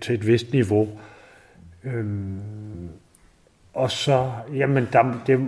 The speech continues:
jeg kan jo ikke gisne om, hvad det har været. Eller jo, jeg kan godt gisne om, hvad det har været, men jeg ved ikke, hvad det har været. Øh, jeg kan kun forholde mig til det, Lynge, han har sagt,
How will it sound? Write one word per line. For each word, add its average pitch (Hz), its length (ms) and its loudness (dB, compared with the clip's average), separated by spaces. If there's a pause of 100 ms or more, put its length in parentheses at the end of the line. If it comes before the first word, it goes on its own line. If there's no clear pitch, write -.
jeg 156 160 4
kan 160 120 4
jo 156 80 8
ikke 160 120 4
gisne 165 320 4
om, 143 100 6
hvad 127 200 6
det 139 80 2
har 135 80 4
været. 104 320 2 (480)
Eller 110 140 2
jo, 156 160 8
jeg 139 120 4
kan 135 100 0
godt 151 220 4
gisne 170 340 6
om, 123 100 6
hvad 117 180 6
det 117 60 6
har 117 80 6
været, 127 260 8
men 156 180 6
jeg 131 180 6
ved 156 160 8
ikke, 131 140 4
hvad 113 120 6
det 110 100 8
har 110 80 8
været. 95 320 -2 (840)
Øh, 104 1120 4
jeg 131 120 2
kan 139 120 -2
kun 143 160 4
forholde 127 300 6
mig 131 120 4
til 117 140 -2
det, 123 140 8
Lynge, 117 280 4
han 107 140 2
har 95 60 0
sagt, - 500 2